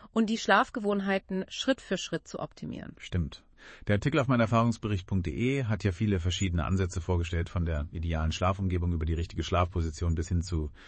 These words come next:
Speaker 2: Entspannungsübungen und der Auswahl der passenden Matratze. Es ist also für jeden etwas dabei.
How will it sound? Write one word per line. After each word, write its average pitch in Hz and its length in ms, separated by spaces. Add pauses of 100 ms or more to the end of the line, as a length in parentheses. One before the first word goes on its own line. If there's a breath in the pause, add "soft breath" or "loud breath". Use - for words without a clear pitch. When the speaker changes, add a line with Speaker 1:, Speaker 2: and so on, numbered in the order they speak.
(280 loud breath)
Speaker 2:
Entspannungsübungen 101 1080
und 90 200
der 73 100
Auswahl 85 320
der 82 80
passenden 82 340
Matratze. 78 600 (360 soft breath)
Es 92 120
ist 98 120
also 87 200
für - 100
jeden 85 240
etwas 73 280
dabei. 73 260